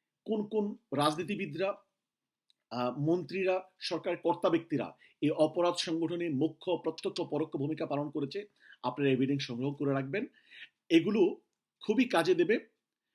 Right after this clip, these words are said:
আহ, শেখ হাসিনার বিচার যে কথাটি বললাম, অবশ্যই,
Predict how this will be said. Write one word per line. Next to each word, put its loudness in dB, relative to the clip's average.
আহ, 0
শেখ -6
হাসিনার -2
বিচার -2
যে -6
কথাটি -4
বললাম, 2
অবশ্যই, 8